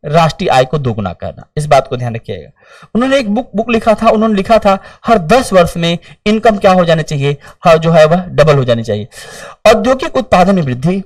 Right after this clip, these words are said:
उन्होंने कहा था industrial जो है production, उसमें तेजी से वृद्धि होना चाहिए। और लघु एवं बड़े उद्योगों का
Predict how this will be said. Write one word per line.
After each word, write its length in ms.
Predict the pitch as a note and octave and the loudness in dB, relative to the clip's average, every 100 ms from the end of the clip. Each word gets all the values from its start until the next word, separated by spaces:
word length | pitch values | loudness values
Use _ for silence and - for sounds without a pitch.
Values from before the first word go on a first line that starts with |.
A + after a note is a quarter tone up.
| - | -4
उन्होंने 260 | G3 A#3+ A3+ | -2 0 0
कहा 200 | F#3 F#3+ | -2 -2
था 280 | F#3+ F#3+ - | -2 -2 0
industrial 540 | G3 F#3 - A3 A#3+ | 0 0 -4 0 2
जो 100 | G3+ | 4
है 120 | F#3+ | 2
production, 460 | F3+ D#3+ D#3+ E3 E3+ - _ | 2 0 0 0 -2 -6 _
उसमें 320 | F3+ - F3+ F#3 _ _ - | -6 -2 -4 -4 _ _ -2
तेजी 220 | G#3 F#3+ | 0 0
से 120 | - | -2
वृद्धि 260 | D3+ C#3+ D3 | -2 -2 0
होना 200 | C3+ A#2+ | 0 -2
चाहिए। 280 | A#2 A2 A2 - - - | -4 -8 -10 -18 -8 2
और 460 | G3+ A#3 A3+ - - | 4 4 2 -6 -2
लघु 420 | F#3+ A3+ B3 D#4 | 2 4 2 0
एवं 280 | B3 C4 G#3 | 2 2 4
बड़े 160 | G3 C4+ | 4 4
उद्योगों 460 | A3 F#3+ F#3+ G3 | 2 0 0 0
का 280 | G3 F#3 | 2 2